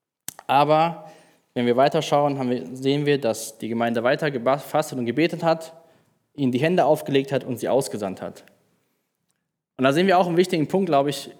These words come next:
generell für uns als Christen, dass wir Dinge gemeinsam tun sollten. Klar sollte jeder eine persönliche Beziehung zu Jesus haben, man sollte persönlich in der Bibel lesen,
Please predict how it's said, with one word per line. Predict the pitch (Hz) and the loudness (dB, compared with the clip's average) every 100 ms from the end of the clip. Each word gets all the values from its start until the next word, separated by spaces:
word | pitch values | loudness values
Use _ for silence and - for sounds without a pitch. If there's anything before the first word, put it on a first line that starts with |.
| - | -4
generell | 135 131 139 156 147 - - | -2 2 2 2 -2 -10 -20
für | - - | -12 -6
uns | 135 - | -6 -6
als | - 113 - | -8 -8 -4
Christen, | 156 - 113 | -6 -4 -4
dass | 135 135 - - _ - | -4 -4 -12 -18 _ -8
wir | 117 117 117 117 - | -2 -2 -4 -10 -6
Dinge | 135 139 | -2 0
gemeinsam | 127 113 120 127 104 | 0 0 0 0 -2
tun | - 104 | -6 -10
sollten. | 98 95 92 - - _ | -6 -6 -8 -16 -20 _
Klar | 127 135 | 0 0
sollte | 143 135 131 | 2 0 0
jeder | 127 143 | 0 0
eine | 131 | 0
persönliche | 131 127 151 139 | -2 0 0 0
Beziehung | 135 - 139 | -4 -2 -2
zu | 120 | 0
Jesus | 143 175 175 | 0 0 0
haben, | 180 | -2
man | 131 120 | -2 0
sollte | 127 - | -2 -2
persönlich | 120 131 131 | -2 0 -2
in | 117 | -4
der | |
Bibel | 131 160 | -6 -4
lesen, | 160 160 160 165 | -4 -4 -6 -10